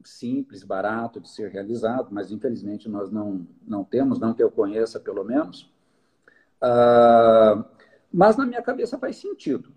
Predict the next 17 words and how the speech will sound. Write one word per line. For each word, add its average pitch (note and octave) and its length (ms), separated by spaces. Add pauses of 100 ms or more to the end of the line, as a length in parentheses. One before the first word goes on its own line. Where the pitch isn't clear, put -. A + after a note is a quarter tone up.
(140)
Então, B2+ 340
embora B2 380
eu A#2+ 120
não C3+ 300
utilize, B2 760
embora G#2+ 320
eu G#2 60
não A2 220
propague, A2+ 800
embora G2+ 380
eu G2+ 100
não G#2+ 160
divulgue, A#2+ 760 (360)
ah, A2+ 1080
eu C#3+ 240
acho C3 560
que G#2+ 840